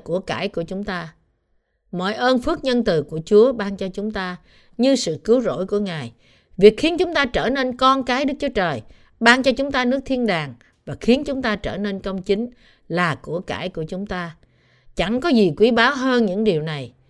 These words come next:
Như một bài thánh ca hát rằng, "Tôi thà có Chúa Giêsu hơn bạc hay là vàng." Trên thế gian này, chẳng có điều danh dự gì đáng giá hơn là có Chúa Giêsu.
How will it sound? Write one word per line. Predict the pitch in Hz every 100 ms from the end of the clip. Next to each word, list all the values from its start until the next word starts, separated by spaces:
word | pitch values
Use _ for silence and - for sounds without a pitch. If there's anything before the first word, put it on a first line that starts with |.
| _ _ -
Như | 247
một | 226 185
bài | 165 143
thánh | - 214
ca | 240 208
hát | 208 247
rằng, | 233 156 123 - _ _ - _
"Tôi | 247 240
thà | 208 180 131
có | - 185
Chúa | - 226 226
Giêsu | 220 214 220 208 208 - _
hơn | - 214 202
bạc | 143 107
hay | - 202
là | 190 156
vàng." | 151 135 104 _ _ _ _ _ _ -
Trên | 262 269
thế | 294
gian | 302 277 262
này, | 214 143 - _ _ _
chẳng | 151 175 254
có | 349
điều | 262 196 156 135
danh | - 226 233
dự | 170 147 180
gì | 180 143 165
đáng | 175 214 254
giá | 240 233 269
hơn | 247 254 254 240
là | 165 -
có | 139 185
Chúa | 180 202
Giêsu. | 190 165 - 170